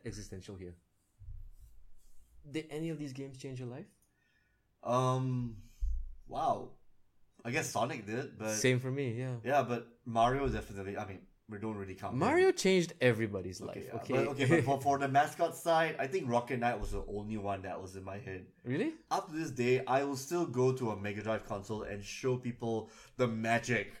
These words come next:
Speaker 2: of
Speaker 1: <laughs>
Speaker 2: Rocket Knight Adventure. I would play through the game and finish it in
Speaker 1: Yo,
Speaker 2: front of
Speaker 1: you
Speaker 2: their
Speaker 1: just
Speaker 2: eyes.
Speaker 1: showed them a picture of the, the, the pig Death Star.
Speaker 2: <laughs> Yes, I think that's more than enough, too.
Speaker 1: You know, that should
Speaker 2: Pig
Speaker 1: convince you.
Speaker 2: Death Star.
Speaker 1: Three words:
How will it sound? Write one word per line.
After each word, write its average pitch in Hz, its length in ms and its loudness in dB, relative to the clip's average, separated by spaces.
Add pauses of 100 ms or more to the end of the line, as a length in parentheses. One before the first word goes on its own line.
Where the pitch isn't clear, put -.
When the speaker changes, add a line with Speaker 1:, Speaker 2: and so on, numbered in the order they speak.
Speaker 2:
of 220 160 -2
Speaker 1:
<laughs> 247 160 6
Speaker 2:
Rocket 285 300 10
Knight 233 320 8
Adventure. 202 500 4 (300)
I 143 100 8
would 160 160 4
play 180 160 4
through 185 140 -2
the 156 80 2
game 135 220 2
and 117 120 2
finish 131 320 2
it 131 140 0
in 165 40 0
Speaker 1:
Yo, 165 140 8
Speaker 2:
front 147 140 8
of - 60 4
Speaker 1:
you 104 60 6
Speaker 2:
their 98 80 4
Speaker 1:
just 403 140 8
Speaker 2:
eyes. - 80 8
Speaker 1:
showed 220 220 10
them 214 60 10
a 156 40 8
picture 170 300 4
of 147 80 4
the, 113 100 -4 (320)
the, - 120 -4 (180)
the 135 80 -4
pig - 400 0
Death 92 200 2
Star. - 440 2
Speaker 2:
<laughs> - 80 -10
Yes, - 260 2
I 170 80 8
think 170 180 2
that's 139 160 4
more 139 140 4
than 107 120 2
enough, 98 340 -6
too. 101 100 -6 (240)
Speaker 1:
You 151 120 -4
know, 151 100 2
that 185 180 4
should 202 80 8
Speaker 2:
Pig 208 60 12
Speaker 1:
convince 165 260 8
you. 147 60 6
Speaker 2:
Death - 160 2
Star. 101 420 0 (340)
Speaker 1:
Three 156 220 4
words: 151 460 4